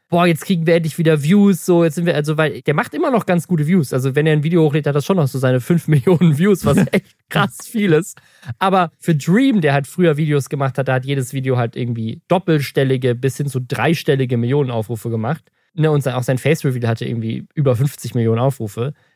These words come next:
Speaker 1: Ist es, ist er halt krass abgestürzt. Und ich hab so ein bisschen das Gefühl,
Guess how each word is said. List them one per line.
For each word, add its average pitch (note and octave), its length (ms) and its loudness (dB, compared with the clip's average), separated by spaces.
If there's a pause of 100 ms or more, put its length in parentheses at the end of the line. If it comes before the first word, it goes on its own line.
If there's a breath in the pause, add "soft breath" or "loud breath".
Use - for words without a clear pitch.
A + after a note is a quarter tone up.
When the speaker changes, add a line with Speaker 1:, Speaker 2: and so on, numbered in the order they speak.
Speaker 1:
Ist D#3+ 180 -6
es, - 120 -12
ist E3 180 -4
er G3+ 80 2
halt G3 240 -2
krass D#3 220 -2
abgestürzt. - 720 -4
Und C#3 180 -2 (160)
ich C3 120 -6
hab A3+ 100 -2
so - 120 -2
ein D#3 120 2
bisschen F#3+ 280 -2
das F3 160 0
Gefühl, D3+ 460 -2